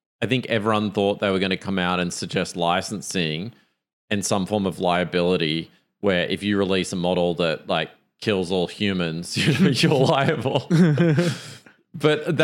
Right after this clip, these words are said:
Speaker 2: Yeah.
Speaker 1: not really anything like that was mentioned, apart from this idea of registration and self-reporting, which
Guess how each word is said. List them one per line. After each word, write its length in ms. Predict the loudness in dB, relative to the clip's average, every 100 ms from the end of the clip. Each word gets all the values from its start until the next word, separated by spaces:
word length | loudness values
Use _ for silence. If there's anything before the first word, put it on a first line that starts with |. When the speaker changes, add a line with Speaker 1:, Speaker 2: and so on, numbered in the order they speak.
| 4 4 4
Speaker 2:
Yeah. 40 |
Speaker 1:
not 240 | 4 2 4
really 400 | 4 6 4 2
anything 440 | 2 4 4 4
like 220 | 2 2
that 140 | 2 0
was 140 | 0
mentioned, 400 | 2 0 0 0
apart 420 | 0 0 0 0
from 160 | -2 -2
this 160 | 0
idea 340 | 0 2 2 2
of 140 | 2
registration 760 | 0 0 -2 -2 0 0 0 -2
and 140 | -2 -2
self-reporting, 960 | 0 0 -2 -4 0 2 2 2 2
which 260 | 0 0